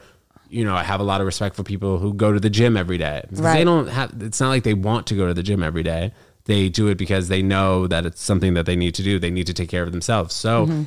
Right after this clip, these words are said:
Speaker 1: in taking care of themselves, does that mean that they'll do a good job of taking care of other people? More so, yes, than people who are not taking care of themselves 'cause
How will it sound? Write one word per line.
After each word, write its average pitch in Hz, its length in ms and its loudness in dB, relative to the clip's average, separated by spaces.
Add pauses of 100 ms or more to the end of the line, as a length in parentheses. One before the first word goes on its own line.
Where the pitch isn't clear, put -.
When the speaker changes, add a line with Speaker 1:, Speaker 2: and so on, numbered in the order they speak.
Speaker 1:
in 107 160 0
taking 92 280 -2
care 95 140 0
of 92 80 -2
themselves, 113 520 0
does 104 140 -2
that 104 180 0
mean 104 220 2
that 95 160 0
they'll 95 160 -2
do 101 360 -6
a 95 60 -2
good 92 160 -2
job 92 300 0
of 87 80 -6
taking 92 260 -4
care 92 140 2
of 90 80 -2
other 107 160 2
people? 170 400 0 (360)
More 101 360 2
so, 104 420 2
yes, 101 560 0
than 92 400 0
people 92 300 -4
who 101 140 -2
are 90 220 -2 (320)
not 104 240 -4
taking 90 200 -6
care 95 160 -4
of 87 60 -4
themselves 85 500 -6
'cause 85 320 -8